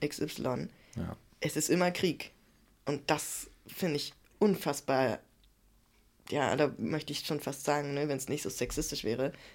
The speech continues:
Speaker 1: hinterfotzig.
Speaker 2: Mhm.
Speaker 1: So.
Speaker 2: Mhm. Aber
Speaker 1: Es ist so
Speaker 2: ja. Die, war die Fotze nicht ursprünglich eine österreichische Bezeichnung für eine weibliche Handtasche?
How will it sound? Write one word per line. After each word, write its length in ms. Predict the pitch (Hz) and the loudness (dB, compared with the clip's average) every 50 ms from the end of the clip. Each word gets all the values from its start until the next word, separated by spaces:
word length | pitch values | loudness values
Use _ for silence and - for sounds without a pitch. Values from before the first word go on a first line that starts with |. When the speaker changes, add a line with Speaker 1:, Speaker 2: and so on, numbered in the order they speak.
| - - - | -20 -4 4
Speaker 1:
hinterfotzig. 880 | - 220 214 180 151 - 82 - 120 87 - - - - - - - - - - - - - - | 6 6 8 6 4 2 0 0 -2 -2 -2 -2 -6 -6 -6 -8 -10 -20 -20 -20 -20 -20 -14 -10
Speaker 2:
Mhm. 180 | - 92 98 95 | -6 -4 0 0
Speaker 1:
So. 200 | 92 92 87 - | 2 2 2 2
Speaker 2:
Mhm. 220 | - 98 104 - - _ _ _ _ _ - - - - - _ _ - - - - - - | 0 -2 -4 -6 -10 _ _ _ _ _ -20 -20 -20 -20 -20 _ _ -20 -20 -20 -20 -16 -12
Aber 180 | - - - 160 | -8 -6 -4 -4
Speaker 1:
Es 140 | 160 - - | -4 -4 -4
ist 160 | 147 156 - | -4 -2 0
so 60 | 180 | 2
Speaker 2:
ja. 340 | 180 175 165 160 160 - 85 85 - - - - - - - - - - _ _ _ _ _ _ _ _ _ _ _ - | 2 4 4 4 2 2 0 -4 -10 -18 -20 -20 -20 -20 -20 -20 -20 -20 _ _ _ _ _ _ _ _ _ _ _ -12
Die, 120 | - 98 85 - - - _ - - - | -12 -10 -10 -12 -14 -16 _ -14 -10 -8
war 120 | 92 95 | -8 -6
die 140 | 101 120 117 110 | -4 -4 -4 -6
Fotze 580 | - - - - 101 - - - - - 139 | -6 -8 -6 -6 -6 -6 -6 -8 -6 -4 -4
nicht 240 | 139 135 127 - - | -2 -2 -4 -4 -4
ursprünglich 560 | 101 117 - - - - 117 120 120 113 - 113 | -4 -4 -4 -6 -6 -2 0 0 0 0 0 -2
eine 80 | 95 - - | -2 -2 -4
österreichische 640 | - 95 - - - 123 - 120 117 117 120 117 | -6 -6 -6 -6 -6 -4 -4 -2 -2 -2 -4 -6
Bezeichnung 560 | 117 - - - - 101 95 110 - 127 123 | -6 -6 -6 -6 -4 -4 -4 -4 -4 -6 -6
für 120 | 117 - 95 | -4 -4 -4
eine 140 | 92 87 80 - | -4 -4 -6 -6
weibliche 500 | - 95 92 95 - 120 113 - 101 101 | -6 -6 -6 -6 -8 -10 -10 -8 -8 -8
Handtasche? 500 | 104 95 - - - 143 - - - | -6 -8 -8 -8 -10 -10 -8 -8 -8